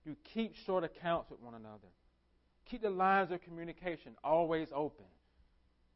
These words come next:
You do those things because you love one another. And if you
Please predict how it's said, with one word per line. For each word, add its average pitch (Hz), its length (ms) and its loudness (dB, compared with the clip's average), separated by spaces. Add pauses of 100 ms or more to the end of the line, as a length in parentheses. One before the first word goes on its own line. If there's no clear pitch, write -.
(260)
You 143 100 -8
do 185 220 4
those 185 280 4
things 160 220 -6
because 160 240 -12
you 151 80 -14 (100)
love 185 460 2
one 147 160 -6
another. 120 380 -10 (340)
And 147 80 -10
if 131 100 -8
you 151 100 -10